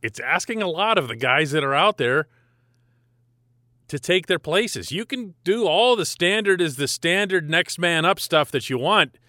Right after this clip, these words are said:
but it's asking a lot. Uh,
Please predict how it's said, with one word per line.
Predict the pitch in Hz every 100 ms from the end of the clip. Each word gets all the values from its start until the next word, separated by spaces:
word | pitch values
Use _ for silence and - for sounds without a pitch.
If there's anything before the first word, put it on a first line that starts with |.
| _ _ _ _ _ _ _ _ _
but | 151
it's | 175 170
asking | 165 196 202 175
a |
lot. | 151 180 175 - -
Uh, | 143